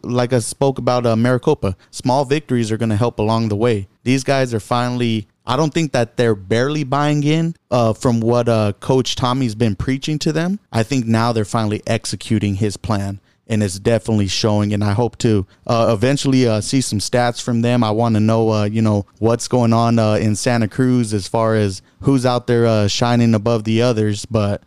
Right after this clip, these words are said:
I definitely think that this is a game, and I'll, I'll make my prediction already, where Santa Cruz is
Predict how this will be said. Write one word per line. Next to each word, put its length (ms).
I 120
definitely 420
think 300
that 160
this 200
is 100
a 80
game, 400
and 160
I'll, 200
I'll 180
make 240
my 120
prediction 440
already, 460
where 120
Santa 280
Cruz 360
is 240